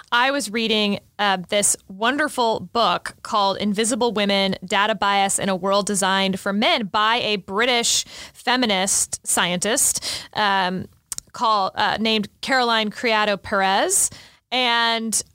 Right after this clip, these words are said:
I really hope that men will read this book. I, I know a lot of women reading it.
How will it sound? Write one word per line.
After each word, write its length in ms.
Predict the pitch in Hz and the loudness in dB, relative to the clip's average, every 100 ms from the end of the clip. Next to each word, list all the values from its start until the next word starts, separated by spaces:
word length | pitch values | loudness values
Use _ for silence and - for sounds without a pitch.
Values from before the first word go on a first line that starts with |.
| - | -4
I 80 | 294 | -2
really 380 | 403 539 523 | 2 2 2
hope 300 | 247 277 285 | 2 -2 0
that 180 | 269 - | -2 -2
men 580 | 220 220 226 226 214 208 - _ _ _ _ _ _ _ _ - | 0 0 2 0 -2 -4 -10 _ _ _ _ _ _ _ _ -20
will 220 | 202 233 196 | -2 -2 2
read 260 | 247 202 | 0 0
this 220 | 220 - | 0 0
book. 500 | 190 202 - - - - | -2 0 0 0 -12 -8
I, 160 | - 254 | -4 -2
I 100 | 247 | 0
know 220 | 277 311 370 | 2 2 2
a 20 | |
lot 160 | 294 | 0
of 140 | 262 220 | 0 -2
women 260 | 226 226 | 0 0
reading 320 | 214 226 220 214 | 0 0 0 2
it. 280 | 214 208 | 2 0